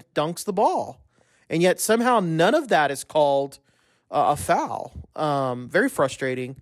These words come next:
So, and then tonight, I mean, again, you're down three men, and, I mean, you battled. I mean, second half, it looked pretty dire. I mean, I think, uh, Oklahoma was up by eleven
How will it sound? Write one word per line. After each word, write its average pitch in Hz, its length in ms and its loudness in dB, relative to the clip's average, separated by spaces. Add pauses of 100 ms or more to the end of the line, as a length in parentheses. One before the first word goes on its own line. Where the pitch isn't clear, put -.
(560)
So, 151 400 4
and 151 100 2
then 160 140 0
tonight, 175 540 2
I 160 60 -2
mean, 151 180 -6
again, 156 320 -4
you're 147 120 -4
down 165 340 2
three 147 260 -6
men, 139 420 -4 (480)
and, 143 640 -2
I - 20 -10
mean, 147 180 -4
you 151 100 -4
battled. 160 640 2
I 135 60 -2
mean, 143 240 -6 (560)
second 196 360 0
half, 185 300 0
it 185 60 -2
looked 180 240 0
pretty 196 180 0
dire. 151 400 2
I 131 40 -4
mean, 131 140 -6
I 123 100 -4
think, 135 280 -10
uh, 135 220 -2
Oklahoma 147 500 -2
was 139 180 -4
up 147 280 0 (560)
by 147 260 2
eleven 147 720 0